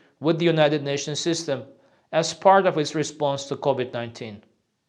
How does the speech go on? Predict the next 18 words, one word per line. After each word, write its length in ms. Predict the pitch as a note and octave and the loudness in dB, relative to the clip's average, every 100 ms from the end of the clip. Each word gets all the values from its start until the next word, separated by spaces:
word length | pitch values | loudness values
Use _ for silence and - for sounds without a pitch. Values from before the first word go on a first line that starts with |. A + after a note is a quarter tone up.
| _ _ _ _ _ _ _ | _ _ _ _ _ _ _
Volunteers 720 | C#3+ E3 G3 F#3+ F#3 F3 E3 - | 6 8 8 4 6 6 6 2
during 280 | E3 E3 | 2 2
the 120 | C#3+ C#3+ | 0 -2
pandemic 580 | - D3 C3+ F#3 F#3 D#3 | 0 0 4 2 2 -4
response 540 | D#3 - D3+ D3+ D3+ - | -6 -2 0 0 -2 0
are 160 | C3+ | 0
under 320 | D3+ E3 D#3+ D#3 | 2 0 2 0
exceptional 640 | C3 - D3 C#3+ D#3+ D3+ | -2 -2 -2 -2 -6 -6
stress, 600 | D3+ - C#3 A2+ - - _ _ _ _ _ _ _ | -6 -2 -2 -2 -12 -16 _ _ _ _ _ _ _
facing 480 | - D3 C#3+ D3 B2+ | -2 0 0 -6 -2
health 320 | C#3+ F3 F3 | 0 0 0
risks, 500 | D3+ D3 - - - _ _ _ _ _ | -2 -2 -8 -12 -14 _ _ _ _ _
isolation, 840 | C3 D3+ E3+ D#3+ D3 D3 - D3 C#3+ - _ _ _ _ _ _ - | 2 2 4 4 4 2 -4 -8 -10 -18 _ _ _ _ _ _ 6
overwork, 800 | F3+ E3+ F3 F3+ D#3 B2+ - - _ _ | 6 8 6 8 6 4 -6 -18 _ _
and 220 | D3 D3 D#3+ | -4 -2 2
many 200 | F#3+ E3+ | 2 4
other 240 | D3 C#3 | 2 0
difficulties. 760 | A2+ C3+ B2+ A#2+ A2+ G#2+ - | -2 -4 -4 -8 -8 -12 -12